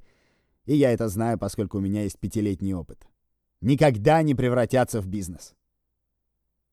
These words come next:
Никогда. Так вот, те части организации, которые работают эффективно, которые сегодня работают эффективно, это центр процессинга,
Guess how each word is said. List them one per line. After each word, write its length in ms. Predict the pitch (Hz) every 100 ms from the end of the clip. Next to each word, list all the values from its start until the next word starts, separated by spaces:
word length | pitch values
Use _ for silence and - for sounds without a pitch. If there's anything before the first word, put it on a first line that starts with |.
| _
Никогда. 520 | 95 101 104 87 67 _ _ _ _ _ _ _ _ _ _ _ _ _ _ _ _ _ _ _ _ _ _ _ _ _ _ _ _
Так 160 | - 110
вот, 280 | 180 202 - - _ -
те 200 | 156 156
части 360 | 156 135 -
организации, 760 | 127 117 123 110 143 147 123 104
которые 360 | 101 123 123
работают 460 | 120 120 127 120 120
эффективно, 760 | 110 104 - 208 190 113 - _ _ _ _ _ _ _ _ _
которые 340 | 87 110 110
сегодня 440 | - 107 135 139 131
работают 400 | 117 117 113 101
эффективно, 640 | 98 101 - 113 92 76 _ _ _ _ _ -
это 200 | 104 107
центр 320 | 131 123 110
процессинга, 760 | - 101 147 160 160 156 151